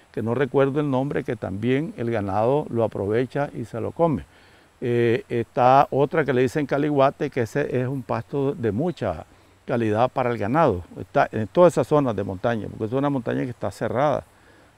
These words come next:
¿verdad? Que bien podemos recorrer algunas partes que presta condiciones que no nos vaya a, a, a morder una culebra, pues, que está toda la vega el río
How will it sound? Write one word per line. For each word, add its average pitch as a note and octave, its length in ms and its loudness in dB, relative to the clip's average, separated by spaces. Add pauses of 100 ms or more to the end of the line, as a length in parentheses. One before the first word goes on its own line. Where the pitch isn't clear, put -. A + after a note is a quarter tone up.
¿verdad? A2 220 -4
Que A#2 80 -4
bien G#2+ 180 0
podemos C3 360 2
recorrer B2+ 420 0
algunas G2+ 360 -2
partes B2+ 440 -2 (240)
que F#2+ 100 -4 (360)
presta A2+ 280 -4
condiciones C#3 580 -2
que A#2+ 80 -4
no A2 120 -2
nos A2+ 100 -2
vaya A2+ 320 0 (640)
a, - 340 -6 (160)
a, G#2+ 100 -4
a F#2+ 40 -4
morder G#2+ 340 -2
una B2 160 2
culebra, B2+ 400 4
pues, C3 240 -2 (340)
que - 80 -6
está C#3 180 4
toda D#3+ 260 6
la D3 80 8
vega C#3 180 4
el C3 80 2
río A#2+ 300 2